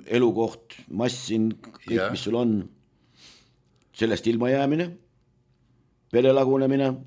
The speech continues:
Speaker 1: kui selline peaks olema, see käib vist igasuguste perede kohta, ma arvan. Ja nii edasi, nii edasi. Ja see on igasuguse stabiilsuse, äh, niisugune kadu, see võib põhjustada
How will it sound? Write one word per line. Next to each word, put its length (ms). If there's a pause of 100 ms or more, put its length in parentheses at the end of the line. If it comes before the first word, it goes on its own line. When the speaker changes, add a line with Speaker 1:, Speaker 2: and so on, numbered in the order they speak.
Speaker 1:
kui 300
selline 380 (100)
peaks 260
olema, 300 (420)
see 140
käib 240
vist 160 (720)
igasuguste 640
perede 320
kohta, 340
ma 160
arvan. 240 (1160)
Ja 100
nii 120
edasi, 260
nii 100
edasi. 320 (440)
Ja 100
see 160
on 160
igasuguse 640
stabiilsuse, 800 (1120)
äh, 240 (300)
niisugune 480 (320)
kadu, 240 (400)
see 180
võib 360
põhjustada 640